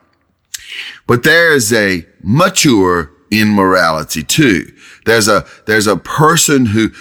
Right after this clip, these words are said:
knows better and does not do better, who has heard of high and noble things, but who reject low and, and ignoble, th-,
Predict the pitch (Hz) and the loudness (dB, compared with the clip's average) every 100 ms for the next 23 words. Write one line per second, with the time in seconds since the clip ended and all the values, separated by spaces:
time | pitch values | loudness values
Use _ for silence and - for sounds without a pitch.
0 | - - 101 120 143 131 107 117 110 110 | -14 -4 0 2 2 -2 0 0 2 -2
1 | 87 98 95 104 92 101 95 76 85 80 | -2 -2 0 -2 -2 -2 -2 -2 -6 -2
2 | 110 120 101 95 82 71 - - - 117 | 2 2 2 2 0 -4 -8 -20 -6 -2
3 | 110 104 98 - - _ - - 151 156 | 2 2 0 -6 -14 _ -6 0 2 2
4 | 151 131 110 98 - 98 - 117 117 117 | 2 2 0 -2 -4 -6 -4 0 2 2
5 | 107 98 101 104 104 101 90 101 98 98 | 0 0 0 0 0 -2 -4 -2 -2 -2
6 | 98 85 101 98 - - - 123 120 113 | -4 0 0 0 -6 -20 -4 0 2 0
7 | - 85 110 95 87 110 139 131 92 - | -4 -2 -2 -2 -2 0 2 0 -4 -18
8 | _ 73 98 107 107 107 101 92 - 92 | _ -2 0 2 2 2 0 -2 -4 -6
9 | 92 92 - _ _ _ 85 92 110 120 | -6 -8 -12 _ _ _ -4 -2 -2 0
10 | 110 104 95 87 - | 2 0 0 -4 -8